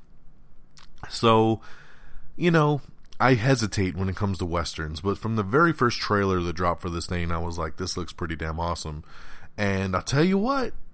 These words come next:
it was pretty damn awesome. I really enjoyed it, uh, a lot, and way more than I ever thought I would. Um, the cast was great. There was humor to it. There was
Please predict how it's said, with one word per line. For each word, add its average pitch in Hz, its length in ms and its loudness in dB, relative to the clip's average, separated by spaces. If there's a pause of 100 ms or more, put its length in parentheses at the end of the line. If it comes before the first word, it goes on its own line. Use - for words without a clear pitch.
(360)
it 110 100 -2
was 110 180 4
pretty 98 240 4
damn 95 300 2
awesome. 87 540 0
I 92 100 0
really 101 480 2
enjoyed 92 420 0
it, 95 200 -2 (420)
uh, 87 320 0
a 90 100 0
lot, 87 560 0 (400)
and 87 460 -2
way 113 160 4
more 104 300 6
than 90 420 -2 (140)
I 85 180 -4 (140)
ever 98 320 4
thought 87 260 0
I 82 100 0
would. 80 380 -4 (400)
Um, 87 560 0 (440)
the 95 100 -6
cast 107 440 4
was 101 160 2
great. 98 380 2 (180)
There 90 200 0
was 85 200 -2
humor 110 380 2
to 113 300 0
it. - 280 -4
There 95 120 -4
was 82 200 -4